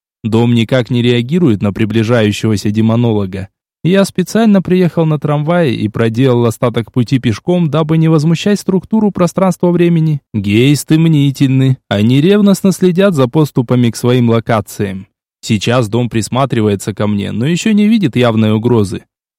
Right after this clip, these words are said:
Сад, обступивший дорожку, кажется диким и запущенным. На ходу снимаю рюкзак, старый, удобный, без понтов и наворотов. Расстёгиваю замок главного отделения, шарю рукой и достаю первый аргумент.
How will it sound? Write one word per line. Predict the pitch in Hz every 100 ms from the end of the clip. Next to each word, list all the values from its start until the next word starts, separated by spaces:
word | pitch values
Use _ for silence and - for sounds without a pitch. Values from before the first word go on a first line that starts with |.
| _
Сад, | - - 208 202
обступивший | 180 - 180 196 175 185
дорожку, | 170 185 214 - 110
кажется | 139 131 131 -
диким | 135 170 170 156
и |
запущенным. | 139 147 - 185 - 101 92 98 _ _ _ -
На | 107
ходу | 101 104 104 156
снимаю | - 107 104 120 123
рюкзак, | 110 98 104 95
старый, | - - 190 175 151
удобный, | 127 113 143 135 127 120 -
без | 135 151
понтов | - 170 190 220 190
и |
наворотов. | 175 160 147 143 135 120 - _ _ _
Расстёгиваю | 113 120 - 151 143 131 123 120
замок | 120 127 156
главного | 123 113 113 113 107
отделения, | 104 101 101 104 139 147 143 139 - _ _
шарю | - 196 202 202
рукой | 190 - 214
и | 190
достаю | 170 - 185 196
первый | 180 214 196 170
аргумент. | 139 143 143 117 95 -